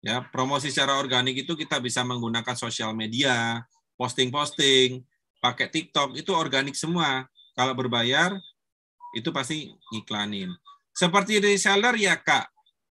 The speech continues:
Apa itu? Kalau reseller beda lagi. Ya, kalau reseller beda lagi. Reseller ini adalah teman-teman level,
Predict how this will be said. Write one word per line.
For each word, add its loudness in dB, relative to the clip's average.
Apa -2
itu? -6
Kalau 2
reseller 2
beda 4
lagi. 0
Ya, 6
kalau 2
reseller 0
beda 0
lagi. 2
Reseller 0
ini 0
adalah 2
teman-teman 2
level, 4